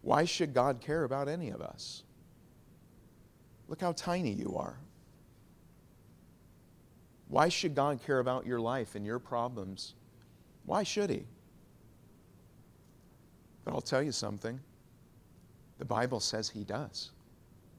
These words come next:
The Bible says he knows everything about every one of you, even though you're riding around in your little Lego car, thinking the world's so big,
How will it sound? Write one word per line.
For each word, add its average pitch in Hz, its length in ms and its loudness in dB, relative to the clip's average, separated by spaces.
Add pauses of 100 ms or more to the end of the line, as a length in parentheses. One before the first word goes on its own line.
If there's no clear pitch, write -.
(880)
The 131 80 4
Bible 135 280 10
says 120 260 8
he 120 100 2
knows 110 220 4
everything 139 540 4
about 110 360 6
every 127 380 4
one 110 240 2
of 98 140 -2
you, 98 140 0
even 107 200 0
though 110 240 0 (500)
you're - 120 -8
riding 110 240 0
around 107 280 2
in 101 80 -4
your 98 120 -4
little 110 240 2
Lego 101 340 4
car, 98 340 -4 (1040)
thinking 113 260 -4
the 101 80 0
world's 107 360 2
so 107 200 0
big, 98 320 -4